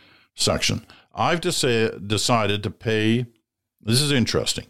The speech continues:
I've decided to pay a carbon offset tax when I fly.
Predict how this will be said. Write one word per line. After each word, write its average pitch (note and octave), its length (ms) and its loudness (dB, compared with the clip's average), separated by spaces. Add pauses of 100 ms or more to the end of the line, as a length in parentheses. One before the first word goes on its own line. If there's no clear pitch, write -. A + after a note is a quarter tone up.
(140)
I've D#3 240 -2
decided B2 420 0
to A2+ 80 0
pay G#2 300 0
a F2+ 80 4
carbon B2+ 580 -2
offset G#2+ 760 -2
tax - 640 -4
when G2 200 -2
I F#2 160 0
fly. A#2 640 -2